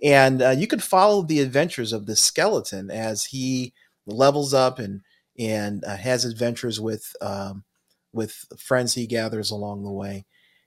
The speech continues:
And, uh, it's, it's, um, it's a great story. I mean, I, I enjoy just reading it. And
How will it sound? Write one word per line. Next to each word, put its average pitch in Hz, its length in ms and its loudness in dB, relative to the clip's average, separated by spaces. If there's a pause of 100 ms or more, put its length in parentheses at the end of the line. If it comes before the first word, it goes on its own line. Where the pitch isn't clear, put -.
(140)
And, 107 460 -4
uh, 104 320 -4
it's, - 440 0 (440)
it's, 135 380 0
um, 117 380 2 (200)
it's 139 160 0
a 120 60 2
great 151 400 4
story. 160 560 0 (340)
I 123 60 0
mean, 120 100 0
I, 127 240 4
I 147 140 8
enjoy 123 420 4
just 113 300 -4
reading 113 320 -4
it. 113 160 -6 (320)
And 123 280 -2